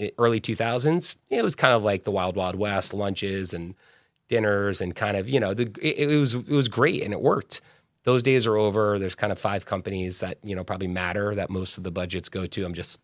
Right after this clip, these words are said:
speculating, but it feels that way. So we, we stay clear there.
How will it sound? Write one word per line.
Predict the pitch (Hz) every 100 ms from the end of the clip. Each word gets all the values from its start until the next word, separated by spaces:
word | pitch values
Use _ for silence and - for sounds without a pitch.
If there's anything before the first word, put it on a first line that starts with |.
| -
speculating, | - 98 95 98 101 101 101 107 - -
but | - 92
it | -
feels | 117 107 101
that | 110
way. | 117 113 120 123 _ _ -
So | - 107 98 95 90
we, | - 107 107 107
we | 107 104
stay | - 110 95
clear | - 123 113
there. | 85 80